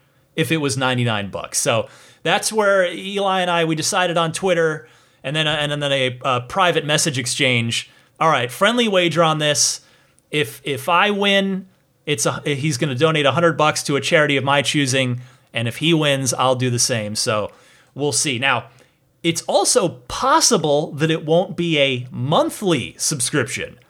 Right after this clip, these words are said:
It could be an annual commitment, like a one or two year thing, like a cell phone contract. So I guess we'll find out in about two to three months or so, hopefully. Next this week,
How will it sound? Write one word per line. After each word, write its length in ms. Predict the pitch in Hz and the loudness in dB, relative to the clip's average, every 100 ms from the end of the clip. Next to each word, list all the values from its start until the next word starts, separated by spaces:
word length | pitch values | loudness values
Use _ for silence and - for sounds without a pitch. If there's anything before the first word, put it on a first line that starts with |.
| _ _ - | _ _ -8
It 200 | 135 139 | -8 0
could 260 | 226 196 | 0 2
be 240 | 190 175 170 | 0 0 -2
an 220 | 135 127 - | -6 -6 -2
annual 500 | 190 247 240 160 123 | 0 2 2 4 2
commitment, 560 | - 139 120 120 143 | 0 -2 -2 -4 -2
like 200 | 139 123 | 0 2
a 100 | 127 | 4
one 260 | 123 139 151 | 4 4 4
or 80 | 143 | 2
two 240 | - 156 | 2 2
year 320 | 135 123 117 | 4 4 2
thing, 440 | 113 - 117 123 151 | 0 -2 0 -2 0
like 260 | 123 113 | 0 0
a 40 | 107 | 0
cell 260 | - 262 | 4 4
phone 280 | 262 127 110 | 2 -2 -4
contract. 640 | 113 107 107 113 92 90 _ - - - - - - | -4 -6 -4 -4 -4 -4 _ -20 -20 -20 -20 -18 -2
So 120 | 156 | 2
I 120 | 156 | 4
guess 260 | 208 233 - | 2 0 0
we'll 140 | 233 | 0
find 340 | - 240 226 | 0 -2 0
out 440 | 247 208 175 175 _ _ - | 0 2 2 0 _ _ -10
in 120 | 156 | -4
about 640 | 170 135 208 202 165 160 - | -2 0 2 4 2 -2 -8
two 480 | - 170 160 156 156 | -6 -2 0 0 -4
to 140 | - | -8
three 320 | 123 135 123 | -10 -4 -2
months 340 | 120 113 110 - | 0 0 -2 -2
or 180 | 110 110 | -2 -2
so, 500 | - 101 92 90 - _ _ _ _ | 0 0 0 -2 -10 _ _ _ _
hopefully. 540 | - 208 - 90 - _ _ _ _ _ _ _ - - | 2 2 2 -10 -12 _ _ _ _ _ _ _ -20 -12
Next 340 | 147 190 190 | -2 -2 0
this 220 | - 180 160 | 0 0 2
week, 320 | 165 120 | 0 -2